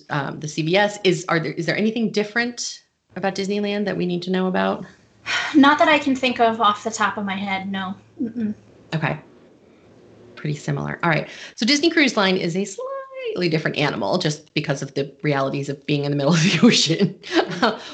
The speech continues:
Speaker 1: one important thing that I always want to make sure people know about Disney Cruise Line, Disney Cruise Line does not sell stomach medications. You cannot purchase Imodium or Pepto or anything like that on a Disney cruise ship because they want to know if you have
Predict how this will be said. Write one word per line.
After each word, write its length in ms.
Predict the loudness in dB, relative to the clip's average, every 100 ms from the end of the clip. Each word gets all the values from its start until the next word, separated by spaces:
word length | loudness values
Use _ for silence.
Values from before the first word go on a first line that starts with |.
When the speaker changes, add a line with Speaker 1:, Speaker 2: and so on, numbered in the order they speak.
| -14 -8
Speaker 1:
one 420 | -4 0 2 0
important 380 | -2 -4 -4 -2
thing 220 | -2 -2
that 140 | -4
I 140 | -4 -4
always 180 | -4
want 120 | -4 -4
to 40 |
make 140 | -6
sure 220 | -2 -2 -2
people 240 | -4 -2
know 120 | 0
about 200 | 0 -2
Disney 220 | -2 -6
Cruise 200 | -4 -2
Line, 120 | -2 -2
Disney 340 | -4 -4 -6
Cruise 320 | -4 -4 -2
Line 180 | -2 -2
does 240 | 0 -2
not 240 | -2 -4 -6
sell 640 | -4 0 2 0 -2 -10 -14
stomach 320 | -8 -8 -4
medications. 760 | -6 -4 -6 -6 -10 -12 -12
You 80 | -12
cannot 480 | -8 -6 -4 -4 -6
purchase 600 | -6 -4 -4 -6 -8 -10 -2
Imodium 720 | 0 2 0 -2 -2 -6 -4
or 120 | -4
Pepto 540 | -2 -6 -4 -6 -6 -6
or 160 | -8 -6
anything 360 | -4 -4 -4 -2
like 260 | -2 -4
that 220 | -8 -10 -10
on 160 | -8 -8
a 20 |
Disney 320 | -8 -10 -10
cruise 200 | -10 -8
ship 300 | -4 -6 -8 -20 -20 -20 -20 -6
because 540 | -4 0 0 -2 -4 -10 -20 -20 -8
they 280 | -2 0 0
want 280 | -2 -4 -4
to 120 | -4
know 460 | 0 0 0 -4 -8
if 240 | -8 -8
you 140 | -6 -4
have 480 | -4 -4 -6 -10